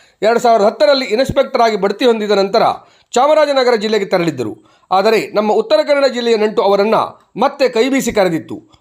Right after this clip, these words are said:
ಹೊನ್ನಾವರ ಠಾಣೆಯಲ್ಲಿ ನಿರೀಕ್ಷಕರಾಗಿ ಕರ್ತವ್ಯ ನಿರ್ವಹಿಸಿದ ಗೌಡರು ಎರಡು ಸಾವಿರದ ಇಪ್ಪತ್ತ್ಮೂರರ ಚುನಾವಣಾ ಸಂದರ್ಭದಲ್ಲಿ ನಮ್ಮ ಗೋಕರ್ಣಕ್ಕೆ ನಿಯೋಜನೆಗೊಂಡಿದ್ದರು. ತದನಂತರ ಹೊಸನಗರ,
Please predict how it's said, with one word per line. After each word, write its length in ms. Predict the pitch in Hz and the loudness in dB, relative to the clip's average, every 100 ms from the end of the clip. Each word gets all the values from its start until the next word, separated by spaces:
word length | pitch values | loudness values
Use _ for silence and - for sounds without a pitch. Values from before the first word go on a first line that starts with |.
| _ | _
ಹೊನ್ನಾವರ 380 | 214 277 285 269 | 0 2 2 2
ಠಾಣೆಯಲ್ಲಿ 840 | 233 226 214 214 190 - - _ - | 0 2 4 2 -2 -6 -12 _ -2
ನಿರೀಕ್ಷಕರಾಗಿ 640 | 226 302 302 277 262 220 | 0 2 0 2 2 0
ಕರ್ತವ್ಯ 420 | 208 208 294 285 | -2 -2 0 2
ನಿರ್ವಹಿಸಿದ 440 | 254 240 233 214 208 | 2 2 2 2 0
ಗೌಡರು 600 | 190 202 208 160 101 - _ - | 2 4 4 2 -4 -16 _ -2
ಎರಡು 180 | 214 262 | 0 2
ಸಾವಿರದ 260 | 262 240 | 2 2
ಇಪ್ಪತ್ತ್ಮೂರರ 560 | 226 226 302 285 262 240 | 0 0 0 2 0 2
ಚುನಾವಣಾ 420 | 220 220 277 285 | 2 2 4 4
ಸಂದರ್ಭದಲ್ಲಿ 720 | 226 226 214 208 214 208 110 - _ - | 2 0 0 0 0 0 -2 -10 _ -6
ನಮ್ಮ 140 | 196 | -4
ಗೋಕರ್ಣಕ್ಕೆ 720 | 202 202 277 294 269 - 233 196 | 0 2 2 2 0 0 -4 -4
ನಿಯೋಜನೆಗೊಂಡಿದ್ದರು. 1080 | 165 240 277 247 202 185 147 127 101 _ _ _ | 0 2 2 2 0 -2 -6 -10 -12 _ _ _
ತದನಂತರ 440 | 240 302 311 269 262 | 0 2 2 0 0
ಹೊಸನಗರ, 540 | 196 185 262 269 | 0 0 0 2